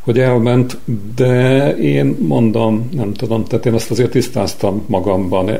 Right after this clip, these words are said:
és akkor visszatérünk a háborúra, hogy az, az, az eléggé. Tehát ha a többi érve esik is, az azért eléggé,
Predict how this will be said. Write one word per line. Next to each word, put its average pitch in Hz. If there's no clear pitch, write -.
és -
akkor 98
visszatérünk 101
a -
háborúra, 104
hogy 87
az, 98
az, 90
az 98
eléggé. 95
Tehát -
ha -
a 101
többi 123
érve 117
esik 117
is, -
az 110
azért 104
eléggé, 110